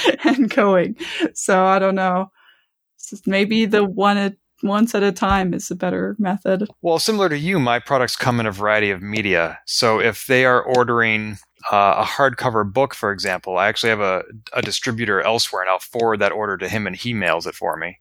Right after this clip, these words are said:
Speaker 1: Mm-hmm.
Speaker 2: Uh, if they're ordering a physical C D, a compact disc,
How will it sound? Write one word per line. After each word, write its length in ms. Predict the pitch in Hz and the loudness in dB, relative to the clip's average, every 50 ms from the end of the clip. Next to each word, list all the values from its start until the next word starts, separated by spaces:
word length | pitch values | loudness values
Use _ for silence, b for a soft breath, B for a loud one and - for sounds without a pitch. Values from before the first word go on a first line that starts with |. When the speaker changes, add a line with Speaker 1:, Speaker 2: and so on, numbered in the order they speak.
| _ - | _ 0
Speaker 1:
Mm-hmm. 300 | 233 208 214 202 196 190 180 180 _ | 0 2 2 0 -2 -4 -6 -8 _
Speaker 2:
Uh, 300 | 107 95 92 92 90 87 - | -4 -2 0 2 2 2 2
if 120 | 123 110 | 0 -2
they're 160 | - 120 110 104 | 0 -2 -2 0
ordering 520 | 113 123 117 113 110 107 104 104 104 101 - | 0 0 0 0 0 -2 -4 -6 -6 -6 -2
a 180 | 101 101 95 | 0 0 0
physical 480 | - - - 135 117 - - 120 113 104 | -2 -2 -4 -4 -4 -2 -2 -2 -2 0
C 300 | - - - - 127 117 | 0 0 0 -2 -2 -2
D, 520 | 104 123 131 127 110 101 104 127 131 - - - | 0 2 2 2 2 0 -2 -4 -8 -12 -18 -20
a 60 | - - | -18 -6
compact 460 | - 120 113 104 110 107 101 - - | -4 -2 -2 0 -2 -2 -2 -2 0
disc, 380 | 127 117 110 107 - - - | 0 2 2 2 -2 -4 -8